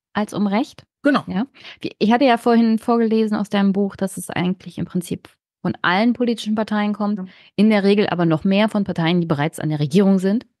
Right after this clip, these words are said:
Speaker 2: Ja.
Speaker 1: und versuchen, für die nächste Bundestagswahl oder Landtagswahl oder was auch immer, äh, die Position zu verteidigen. Also irgendwie habe ich auch festgestellt, es ist nicht gut für irgendjemanden, Innenminister oder Innenministerin zu sein.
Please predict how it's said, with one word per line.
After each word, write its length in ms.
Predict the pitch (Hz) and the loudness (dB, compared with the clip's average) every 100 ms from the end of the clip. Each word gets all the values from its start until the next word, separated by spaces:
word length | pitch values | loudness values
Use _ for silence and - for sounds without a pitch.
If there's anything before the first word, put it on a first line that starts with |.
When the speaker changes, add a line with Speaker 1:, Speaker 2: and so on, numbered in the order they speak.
| _ | _
Speaker 2:
Ja. 120 | - 180 | -6 -4
Speaker 1:
und 60 | |
versuchen, 440 | 175 170 214 190 - - | -4 0 0 -2 -8 -4
für 120 | 208 | 0
die 80 | 180 | 2
nächste 260 | 180 - | 0 0
Bundestagswahl 640 | 180 196 208 185 190 190 180 | 0 2 0 -2 0 0 2
oder 140 | 156 | 0
Landtagswahl 500 | 156 170 185 165 165 | 0 0 -2 -6 -4
oder 140 | 165 160 | -2 0
was 140 | 190 | 2
auch 80 | 302 | 2
immer, 260 | 208 208 - _ - - - _ _ _ | 0 -2 -6 _ -20 -20 -20 _ _ _
äh, 200 | 208 208 | 0 2
die 80 | 196 | 2
Position 420 | 233 202 - 185 | 2 2 2 0
zu 100 | 170 | 0
verteidigen. 540 | 175 170 160 151 143 | -2 -2 -2 -2 -4
Also 140 | 156 185 | 0 0
irgendwie 520 | 247 294 247 247 - _ _ _ | 2 2 2 -2 -4 _ _ _
habe 160 | 214 233 | -2 0
ich 120 | 240 | -2
auch 80 | 226 | -2
festgestellt, 540 | 247 - 240 220 220 | -4 -4 -4 -2 -2
es 100 | 208 | -4
ist 140 | 202 214 | -6 -2
nicht 180 | 247 - | -2 -2
gut 380 | 233 220 - _ _ _ _ | -6 -6 -10 _ _ _ _
für 360 | - 202 190 - _ _ - | -2 0 0 -4 _ _ 0
irgendjemanden, 920 | 254 302 - 165 156 160 175 214 _ _ - | 2 4 2 2 0 0 -2 -4 _ _ 2
Innenminister 720 | 226 208 160 156 - 185 175 | 4 6 4 2 0 -4 -2
oder 160 | 170 | 0
Innenministerin 640 | 180 175 170 165 - 156 165 | 2 2 2 -2 -4 -6 -4
zu 120 | 220 | 0
sein. 180 | 233 | 0